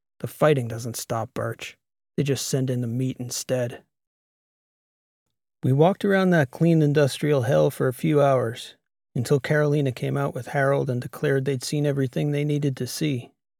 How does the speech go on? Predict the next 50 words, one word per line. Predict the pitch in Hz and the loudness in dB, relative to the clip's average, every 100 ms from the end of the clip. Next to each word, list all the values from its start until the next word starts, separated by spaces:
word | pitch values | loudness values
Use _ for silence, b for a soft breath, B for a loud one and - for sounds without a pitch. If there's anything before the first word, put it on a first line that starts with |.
| - | -4
Murder | 160 143 | 2 2
Bill | 131 151 147 | 4 4 4
showed | - 151 143 | 2 0 2
us | 127 - | 2 2
out, | 147 151 - _ _ | 0 0 -4 _ _
and | 131 | -4
we | 131 | 0
made | 139 | 2
our | 139 135 | 2 2
way | 143 147 | 0 0
back | 143 135 - | 0 0 -2
to | 143 | -6
the | - | -8
ship. | - 160 143 - _ _ _ _ _ _ - | -6 -4 -4 -8 _ _ _ _ _ _ 0
I | 143 | 2
couldn't | - 131 | 4 0
help | 110 127 123 | 0 -2 -2
but | 123 | -2
wonder | 127 127 127 | -2 -2 -2
still | - - 139 | -4 -2 0
what | 135 123 | 0 -4
Sparrow | - 147 147 131 120 | -4 -2 0 2 0
was | 117 | -2
up | 127 120 | -4 -4
to, | - 127 113 _ _ _ _ _ | -6 -6 -6 _ _ _ _ _
whether | 151 147 | 4 6
he | 139 | 4
could | - 156 | 4 2
have | |
known | 127 139 139 127 | 2 2 2 2
Carolina | 139 135 131 139 127 | 2 2 2 0 -2
would | 123 | -4
have | 113 - | -6 -4
tailed | 147 147 131 | -2 0 0
him | 113 | -4
or | 113 | -6
not. | 117 113 113 _ _ _ _ _ | -8 -8 -12 _ _ _ _ _
I | 143 | -6
sorta | 143 170 156 | -2 2 4
had | 139 131 | 4 0
the | |
feeling | 120 156 156 139 | -2 0 0 0
from | - 131 | -2 -4
before | 123 - 147 151 131 | -6 -6 -2 0 0
when | 127 | -2
we | 131 | -2
were | 127 | -4
chasing | 117 143 135 135 | -4 -2 -2 -4
Clemabali | 131 143 143 123 143 143 127 113 | -6 -4 -4 -2 0 0 0 -2
around, | 117 113 110 117 | -6 -8 -10 -12